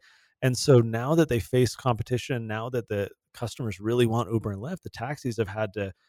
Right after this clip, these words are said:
really reform themselves and face that pressure because they want to stay in business. And at first, in many of the cities, especially the big, like, liberal cities, instead of responding to that competition with, like, better service, right, cleaner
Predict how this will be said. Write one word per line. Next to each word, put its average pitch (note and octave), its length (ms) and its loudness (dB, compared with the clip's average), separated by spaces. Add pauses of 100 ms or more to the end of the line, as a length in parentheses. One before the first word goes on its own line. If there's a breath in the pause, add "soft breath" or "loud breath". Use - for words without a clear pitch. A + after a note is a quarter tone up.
(180)
really B2+ 320 4
reform B2+ 440 2
themselves A2 580 0
and G2+ 120 -2
face G#2+ 300 -8
that C#3+ 200 2
pressure G3 400 2
because G#2 360 -6
they G#2+ 120 0
want G#2+ 220 -4
to - 60 -20
stay - 200 -6
in G2+ 100 -6
business. C#3 380 0
And G#2+ 160 -12 (340 soft breath)
at A#2 120 4
first, F#3 380 2
in G#2 200 -6
many D3+ 260 -6
of C#3+ 100 -2
the C3 80 2
cities, D3 400 0
especially A#2+ 540 0
the A2 100 -6
big, G#2+ 260 -4
like, G2+ 180 -6
liberal G#2+ 380 0
cities, F#2+ 420 -8 (460 soft breath)
instead C#3 380 -2
of C#3 200 0 (200)
responding A2 640 -6
to B2+ 60 -6
that A#2+ 180 -4
competition A#2 600 -4
with, A2 140 -2
like, F#2 220 -6
better F2+ 220 -8
service, F#2+ 840 -6 (460)
right, G2 340 -4
cleaner G#2 360 -4